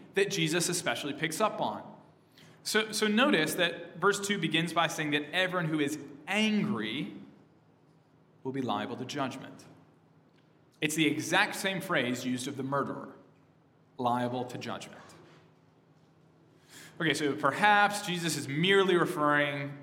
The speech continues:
to the temporal, you know, punishment in the here and now. Maybe that's just what he's referring to. But in the next example he gives, you see it there in the middle of the verse, of calling someone a fool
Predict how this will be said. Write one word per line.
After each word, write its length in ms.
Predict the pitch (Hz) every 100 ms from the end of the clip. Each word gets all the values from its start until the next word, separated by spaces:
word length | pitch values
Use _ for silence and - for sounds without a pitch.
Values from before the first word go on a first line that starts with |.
| - - -
to 80 | 147
the 80 | 135
temporal, 960 | 151 139 175 180 170 160 156 147 -
you 60 | 139
know, 180 | 123 120 - - - _ _
punishment 520 | - 196 165 165 156 151
in 60 |
the 60 | 131
here 200 | 147 139
and 100 | 120
now. 220 | 98 69 - - - -
Maybe 400 | 170 214 220 208
that's 220 | 180 -
just 260 | 185 170
what 80 | 156
he's 120 | 139
referring 360 | 127 123 110 -
to. 100 | - - - - _ _ _ _ _ _ _ _ -
But 60 |
in 60 | 202
the 60 |
next 320 | 214 311 311 254
example 560 | 170 135 123 120 120
he 140 | 123 123
gives, 500 | 110 104 190 - -
you 80 | 147
see 160 | 147 175
it 80 |
there 160 | 156 156
in 60 | 135
the 60 |
middle 220 | 147 208
of 60 | 127
the 80 | 110
verse, 460 | 104 156 - - - - - - -
of 160 | 143
calling 260 | - 190 190
someone 300 | - 180 160
a 60 |
fool 840 | 123 - 226 262 123 120 185 -